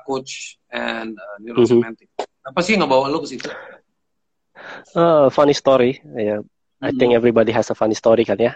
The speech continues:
Speaker 2: Jadi dulu gue punya
Speaker 1: Hmm.
Speaker 2: bisnis, gue di usaha keluarga. Lalu
Speaker 1: Hmm.
Speaker 2: karena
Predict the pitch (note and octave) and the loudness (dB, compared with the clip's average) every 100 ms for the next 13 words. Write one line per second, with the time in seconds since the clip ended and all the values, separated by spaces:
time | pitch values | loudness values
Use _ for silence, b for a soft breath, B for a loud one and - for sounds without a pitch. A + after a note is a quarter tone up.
0 | - A2+ A#2 B2 B2 C3 C3 B2+ A#2 C#3 | -6 -2 0 4 4 4 2 2 0 0
1 | B2+ B2 A#2+ - - A2 A2 - G#2+ G#2 | 0 0 0 -6 0 2 2 0 0 -2
2 | A2 G#2+ G2+ G#2 A2+ C#3 _ _ B B | 0 -2 -2 -2 0 0 _ _ B B
3 | B - G#2 A2+ A2+ A2+ A2 - G#2 A2 | B -4 2 4 6 4 2 0 0 2